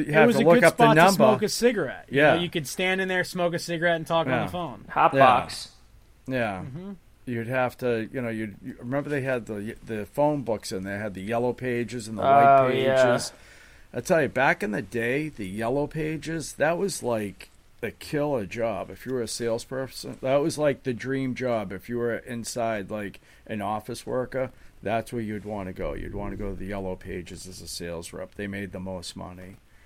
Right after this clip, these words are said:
Speaker 2: 'cause they were just, like, selling, like, ads, uh, into businesses. Like, you know, it was all, like, business accounts and stuff.
Speaker 1: That's so
Speaker 2: But,
Speaker 1: weird.
Speaker 2: uh, and that just whole industry just went under.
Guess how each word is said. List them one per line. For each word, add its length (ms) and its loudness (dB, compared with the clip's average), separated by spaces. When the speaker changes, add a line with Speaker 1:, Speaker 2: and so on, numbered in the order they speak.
Speaker 2:
'cause 220 -6
they 120 -2
were 60 -2
just, 280 -8
like, 180 -6
selling, 420 -4
like, 220 -8
ads, 500 -4
uh, 240 -10
into 300 -12
businesses. 680 -10
Like, 220 -14
you 60 -10
know, 320 -12
it 60 -10
was 120 -12
all, 240 -6
like, 240 -12
business 540 -10
accounts 520 -14
and 100 -16
stuff. 360 -14
Speaker 1:
That's 140 -20
so 240 -14
Speaker 2:
But, 180 -10
Speaker 1:
weird. 180 -4
Speaker 2:
uh, 240 -6
and 260 -6
that 140 -10
just 240 -10
whole 340 -4
industry 500 -10
just 240 -14
went 160 -10
under. 380 -10